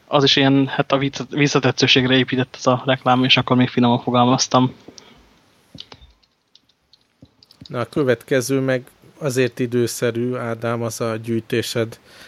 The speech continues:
Speaker 2: M-, most jelent meg magyarul ez a Gun Girl című könyv, ami, amiről sokat, illetve többet beszéltünk, még többen beszéltünk már a podcastban Gillian Flynn-től.
Speaker 1: Ö,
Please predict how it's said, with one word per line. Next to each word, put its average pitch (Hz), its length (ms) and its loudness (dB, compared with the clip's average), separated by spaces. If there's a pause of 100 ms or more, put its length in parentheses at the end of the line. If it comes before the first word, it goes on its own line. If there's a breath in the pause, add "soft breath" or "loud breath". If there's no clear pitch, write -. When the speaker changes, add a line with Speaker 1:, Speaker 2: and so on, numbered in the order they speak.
(140)
Speaker 2:
M-, 120 140 -2 (380)
most 147 340 -2
jelent 107 240 0
meg 113 160 -4
magyarul 110 440 -2
ez 107 140 -4
a 110 220 -4 (140)
Gun 110 340 0
Girl 110 400 0
című 113 400 -2 (100)
könyv, 113 340 -4
ami, 113 300 -4 (720 loud breath)
amiről 113 300 2
sokat, 113 380 -2 (180)
illetve 117 300 -2
többet 107 460 2
beszéltünk, 107 600 -4
még 104 200 -6
többen 104 340 -2
beszéltünk 107 600 -2
már 104 160 0
a 104 60 -4 (100)
podcastban 104 680 -2 (520 loud breath)
Gillian 110 440 2
Flynn-től. 110 680 -2 (2250 loud breath)
Speaker 1:
Ö, 131 340 2